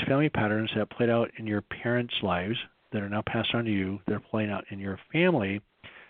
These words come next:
but you're also passing them on to your kids. So what I've found out that the most common scenario,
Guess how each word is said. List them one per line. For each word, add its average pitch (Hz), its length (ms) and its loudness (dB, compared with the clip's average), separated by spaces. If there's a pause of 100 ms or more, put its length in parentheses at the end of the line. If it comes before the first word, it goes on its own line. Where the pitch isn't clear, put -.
(540)
but 131 160 6
you're 127 80 6
also 156 480 6
passing - 300 -2
them 123 120 0
on 120 140 2
to 110 60 -2
your 98 180 2 (260)
kids. - 240 4 (1400)
So 143 300 8
what 143 180 6
I've 147 140 6 (100)
found 214 200 4
out 120 260 4
that 123 140 4 (160)
the 120 100 0
most 127 260 6
common 160 360 4
scenario, 117 360 6